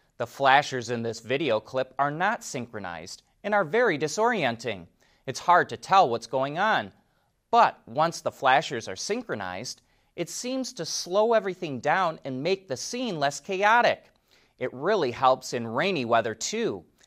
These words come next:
Everything looks calmer when the flashers are synchronized. This technology can make things safer for both motorists and first responders.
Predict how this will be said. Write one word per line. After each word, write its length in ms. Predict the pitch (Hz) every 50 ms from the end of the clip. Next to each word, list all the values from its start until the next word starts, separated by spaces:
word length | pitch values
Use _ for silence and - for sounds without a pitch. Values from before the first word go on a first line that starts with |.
| _ _ _ - -
Everything 480 | 156 165 151 151 139 - 156 143 131
looks 220 | 120 110 104 - -
calmer 560 | - - - - 180 196 202 175 127 113 110
when 160 | 113 120 110
the 60 | 107
flashers 680 | 104 - - - 175 190 196 202 - - 127 120 - 143
are 80 | 139
synchronized. 920 | - - - 226 240 233 240 170 135 120 110 98 87 80 82 - - - _ _ _ _ _ _ _ _ _ _ _
This 180 | - 131 127 -
technology 720 | - - 117 - - 120 113 113 113 117 127 117 123 131
can 220 | 123 - - 110 107
make 180 | 110 120 120
things 300 | _ - 131 117 113 110
safer 540 | - - 160 151 139 170 175 - 104 107 113 _
for 120 | - 151
both 320 | 131 - 139 127 120 - -
motorists 580 | 123 139 190 220 160 110 101 110 - - - _ _ _ -
and 140 | - 185 175
first 380 | - - - 202 202 196 - -
responders. 920 | 180 180 - - - 185 196 214 226 214 143 104 95 90 95 - - -